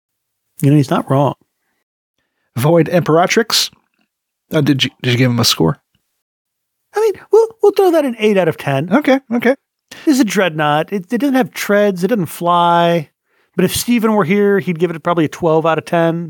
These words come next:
Speaker 1: So <laughs> it, it balances out.
Speaker 2: Uh, Void Imperatrix says, "I really like the Legion Glaive,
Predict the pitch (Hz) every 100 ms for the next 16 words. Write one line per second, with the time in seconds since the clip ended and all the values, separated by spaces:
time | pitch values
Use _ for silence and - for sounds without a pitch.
0 | - 156 143 147 185 277 294 302 262 156
1 | 143 127 127 - _ _ - - - _
2 | _ - - - - - - - 156 143
3 | 139 160 156 143 160 175 185 - - 143
4 | 135 135 165 156 156 131 151 151 135 139
5 | 185 285 294